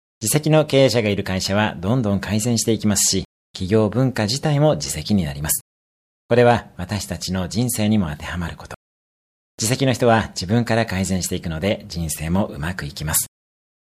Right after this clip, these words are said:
他人のせいにしていると逆にストレスが溜まります。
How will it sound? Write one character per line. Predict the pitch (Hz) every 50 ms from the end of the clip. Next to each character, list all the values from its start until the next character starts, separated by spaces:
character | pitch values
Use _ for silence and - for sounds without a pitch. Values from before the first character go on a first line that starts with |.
| _
他 | - 113 113
人 | 117 113 113
の | 113 107
せ | - 135
い | 131
に | 120 107
し | -
て | - 117 113
い | 107
る | 107
と | - 151 151 - - -
逆 | - - - - 87
に | 107 104
ス | - -
ト | - 82
レ | 92 101
ス | 98 - 110
が | 107 90
溜 | - - 73
ま | 73 69
り | 67 67 64
ま | 71 80
す。 | - -